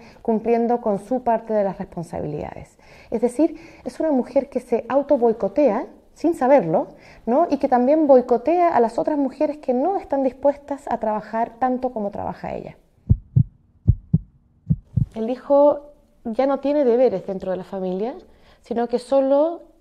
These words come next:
tiene, eh, derechos. Y u-, uno de esos derechos es recibir todo tipo de, de auxilio de parte de los padres.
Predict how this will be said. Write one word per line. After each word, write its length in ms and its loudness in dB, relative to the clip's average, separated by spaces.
tiene, 720 -2
eh, 320 -4
derechos. 640 -2
Y 280 -2
u-, 140 -4
uno 220 0
de 80 2
esos 180 -2
derechos 560 0
es 140 -8
recibir 680 -6
todo 280 2
tipo 360 -2
de, 320 -2
de 200 -4
auxilio 640 -2
de 120 -2
parte 320 -4
de 80 -2
los 160 -10
padres. 580 -14